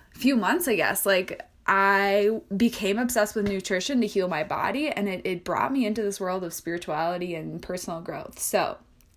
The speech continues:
a lot of you guys may not know what raising your vibration is, and I think I still struggle with putting a definition on it some days. But as a dietitian, I'm, I'm gonna put it through the lens of, like, my sciencey, nerdy self, and think of it as I think about molecules. So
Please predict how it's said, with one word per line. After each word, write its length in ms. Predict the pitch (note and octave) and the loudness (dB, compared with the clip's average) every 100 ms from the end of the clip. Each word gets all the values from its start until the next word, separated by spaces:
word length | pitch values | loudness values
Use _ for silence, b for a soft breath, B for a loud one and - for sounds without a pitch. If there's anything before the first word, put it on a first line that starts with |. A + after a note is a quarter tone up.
| _ | _
a 100 | - | 0
lot 300 | G3 F3+ E3 | 2 2 2
of 80 | F3 | 0
you 100 | F#3+ | 0
guys 260 | F3+ G3 A3 | 2 2 0
may 200 | F#3 F3+ | -2 -2
not 200 | F3+ F#3+ | -4 -2
know 140 | G3+ | 0
what 180 | A3 A3+ | 0 -2
raising 300 | A3 A3+ A#3+ | -2 -2 -2
your 80 | A#3 | -2
vibration 540 | A#3+ A#3 B3 B3 C#4 | -2 -2 -2 -4 -2
is, 280 | D#4 - - - | -2 -2 -6 -4
and 400 | F#3+ F#3+ G3 G3 | -2 0 0 -2
I 160 | - G3 | -2 -2
think 240 | A#3+ A#3 | 0 0
I 100 | B3 | -2
still 240 | B3 E4+ | -2 -2
struggle 380 | D#4+ - F3 E3+ | -2 -2 -4 -2
with 160 | E3+ F3+ | -6 -6
putting 240 | G3 F3+ | -8 -6
a 40 | E3+ | -4
definition 560 | D3 F#3+ E3+ E3 F3+ | -4 -4 -6 -6 -6
on 180 | D#3+ D#3+ | -4 -4
it 140 | E3 | -6
some 240 | - F3+ F3 | -6 -6 -4
days. 380 | E3 F3 A#3 B3 B B B B B | -4 0 0 -2 B B B B B
But 460 | A#3+ E4 D4+ D4 - | 4 6 6 0 2
as 180 | D#4+ D#4+ | 4 4
a 80 | |
dietitian, 1040 | D4 B3+ A#3+ B3+ B3+ B3+ C4 B3 B3 A#3+ A#3 | 2 4 4 0 -2 -2 -2 0 0 -2 -4
I'm, 300 | - G3+ A3+ A3+ | -4 -2 -2 0
I'm 120 | A3 | 2
gonna 120 | C#4+ | 2
put 200 | F4 D#4 | 0 -2
it 100 | C4 | -4
through 160 | - A#3+ | -2 -2
the 80 | A3 | -2
lens 320 | G#3+ G3 G3 | -2 -2 -2
of, 140 | G3 | -2
like, 320 | F#3 F3 F3 - - | -2 -4 -6 -10 -8
my 280 | G3+ F#3 | -4 -2
sciencey, 540 | F#3+ - F3 F3 F3+ F#3 | -4 -4 -4 -4 -4 -4
nerdy 320 | F3+ E3 E3 | -2 -2 -4
self, 320 | - F3 D4 - | -2 0 0 0
and 180 | A3 A3 | -2 -2
think 200 | D#4+ E4+ | -2 0
of 80 | |
it 180 | D4+ C4 - | -2 -2 -4
as 400 | G#3+ G#3+ G#3 G#3 - | 0 2 2 -2 -4
I 80 | G3 | -4
think 220 | F#3+ F#3 | -4 -4
about 200 | F#3+ F3 | -2 -2
molecules. 680 | D3+ D3+ - - - - - | -4 -6 -8 -10 -8 -10 -8
So 380 | - A#3 G#3+ | 4 6 6